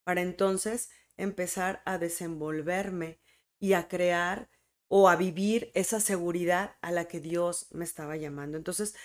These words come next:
de verdad, yo te invito, Dios se revela. Si en tu vida hay falta de paternidad, no conociste a tu papá, o tu papá te abandonó, o tu papá murió, o, y creciste con, eh,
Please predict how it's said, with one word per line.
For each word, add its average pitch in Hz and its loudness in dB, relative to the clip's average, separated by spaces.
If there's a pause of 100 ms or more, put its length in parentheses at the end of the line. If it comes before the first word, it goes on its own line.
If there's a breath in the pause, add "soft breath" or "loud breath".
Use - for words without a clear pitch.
(320 loud breath)
de 190 -2
verdad, 196 2
yo 220 4
te 233 0
invito, 202 -2 (880)
Dios 190 4
se 202 2
revela. 196 4
Si - -4
en 208 4
tu 214 4
vida 226 6 (460 soft breath)
hay 226 8
falta 220 4
de 220 6
paternidad, 175 0 (280)
no 214 4
conociste 226 4
a 208 -4
tu 180 -8
papá, - -10 (440)
o 220 8
tu 196 4
papá 170 2
te 196 -2
abandonó, 147 -6 (240 soft breath)
o 202 2
tu 196 0
papá 190 4 (360 loud breath)
murió, 165 0 (300)
o, 190 2
y 214 -2
creciste 208 2
con, - -4
eh, - -8